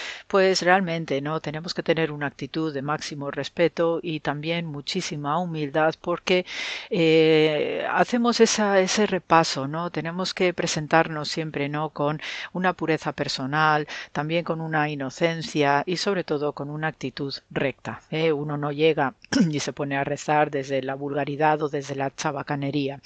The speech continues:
Y por eso la plegaria es algo tan especial que en la mentalidad judía se convierte en sinónimo de hablar con Dios.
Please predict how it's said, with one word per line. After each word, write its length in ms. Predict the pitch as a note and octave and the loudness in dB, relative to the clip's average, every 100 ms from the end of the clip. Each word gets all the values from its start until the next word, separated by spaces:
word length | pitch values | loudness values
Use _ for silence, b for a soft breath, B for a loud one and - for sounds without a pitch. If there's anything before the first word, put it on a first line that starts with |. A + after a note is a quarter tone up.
| B B B B B | B B B B B
Y 320 | - G#3+ G#3+ - | 2 4 2 0
por 160 | - E3 | 0 2
eso 320 | E3+ - E3+ | 4 2 2
la 120 | E3 | 2
plegaria 500 | F3 E3+ D3+ D3+ D#3 | 2 2 2 2 0
es 120 | D3+ D#3+ | 0 -2
algo 280 | D3+ D3 | -2 -4
tan 220 | - F#3+ G#3+ | 2 2 2
especial 640 | - F3 - E3 D#3 D#3 _ _ _ _ _ _ - - | -4 -8 -2 0 0 -2 _ _ _ _ _ _ -8 2
que 280 | F#3 F3+ - | 4 4 0
en 300 | E3 D#3 D3+ | -6 -6 -6
la 100 | D3 | -4
mentalidad 560 | D3 D3 D#3 D#3+ E3+ | -4 -2 -2 2 2
judía 500 | - D#3 D3+ D3 C#3+ - B B | 0 -6 0 0 0 -4 B B
se 180 | - F#3 | 0 0
convierte 720 | E3+ D3+ D3 D3+ - D#3 D3+ | 0 0 0 2 4 4 4
en 300 | G3 F3 F3 - | 0 -2 -2 -8
sinónimo 760 | - - D#3+ E3 E3 D#3+ E3 | -8 -4 -4 -4 -6 -6 -8
de 320 | D3+ D3+ D#3+ - | 0 4 4 2
hablar 420 | D3+ C#3 C#3+ C#3+ | -2 0 0 0
con 220 | - C3+ | -4 -8
Dios. 360 | C3 C3 A2+ | -6 -8 -8